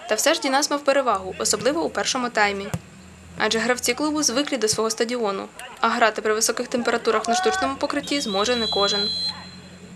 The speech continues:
Тож ставищанці не змогли показати той рівень, на який сподівалися. Найбільші проблеми у Хілта виникали у центрі поля, який був повністю замінений молодими спортсменами. Останні змогли відновити рівновагу у другій половині зустрічі.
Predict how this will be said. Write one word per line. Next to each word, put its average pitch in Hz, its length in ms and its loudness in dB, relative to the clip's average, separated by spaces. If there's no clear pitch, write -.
Тож 208 220 0
ставищанці 269 580 0
не 269 100 -2
змогли 262 280 0
показати 208 440 -2
той 247 180 0
рівень, 285 300 -2
на 214 60 2
який 202 200 -2
сподівалися. 202 680 2
Найбільші 240 420 2
проблеми 226 400 0
у - 120 -2
Хілта 311 340 0
виникали 226 400 0
у 247 60 2
центрі 262 320 0
поля, 214 400 2
який 226 280 2
був 214 160 -4
повністю 285 460 0
замінений 277 500 -2
молодими 208 420 0
спортсменами. 202 680 -4
Останні 320 440 0
змогли 277 300 0
відновити 285 440 0
рівновагу 202 500 0
у 226 100 -2
другій 269 260 0
половині 214 420 0
зустрічі. 202 520 -4